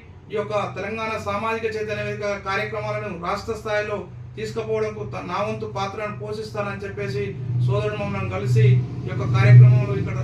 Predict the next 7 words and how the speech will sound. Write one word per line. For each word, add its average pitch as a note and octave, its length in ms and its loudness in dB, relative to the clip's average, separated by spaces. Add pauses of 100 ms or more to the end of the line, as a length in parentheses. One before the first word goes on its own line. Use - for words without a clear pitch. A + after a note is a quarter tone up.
(200)
రావడం G3+ 360 0
అనేది G3 220 -8
చాలా F3+ 120 -8
సంతోషకరం. G3+ 840 -6 (160)
వారికి G2+ 440 -6 (280)
స్వాగతాన్ని G#3+ 540 -4
తెలియజేస్తూ, G#3+ 540 0